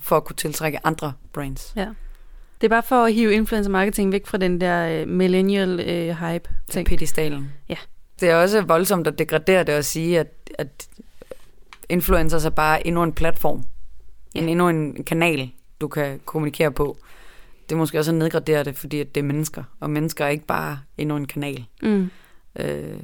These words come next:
Speaker 1: men, men, øh, altså, det handler jo om, jeg tror ikke som virksomhed, hvis jeg skulle stå for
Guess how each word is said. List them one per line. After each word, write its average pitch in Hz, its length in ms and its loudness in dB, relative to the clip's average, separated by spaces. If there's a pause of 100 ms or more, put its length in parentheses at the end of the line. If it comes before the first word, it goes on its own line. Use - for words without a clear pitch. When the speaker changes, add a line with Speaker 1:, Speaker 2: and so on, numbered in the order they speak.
(340)
Speaker 1:
men, 147 440 -8
men, 147 360 -12 (220)
øh, - 100 -12 (540)
altså, 131 200 -14
det 151 80 -6
handler 156 220 -2
jo 156 100 -2
om, 151 200 -6 (1500)
jeg 165 140 0
tror 165 200 2
ikke 180 160 0
som 165 200 0
virksomhed, 160 540 -2
hvis 143 200 -8
jeg 156 100 -4
skulle 151 180 -8
stå 156 240 0
for 147 260 2